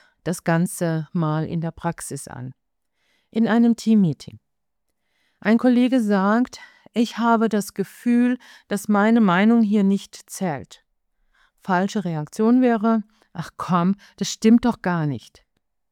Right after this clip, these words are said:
Das Spiegeln. Wenn ich dich richtig verstehe, sagst du,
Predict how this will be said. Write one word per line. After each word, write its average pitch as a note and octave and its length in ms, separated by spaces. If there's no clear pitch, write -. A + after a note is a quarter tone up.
Das - 140
Spiegeln. A#3 580
Wenn A3 160
ich B3+ 160
dich - 220
richtig - 400
verstehe, A3+ 800
sagst - 500
du, A3 240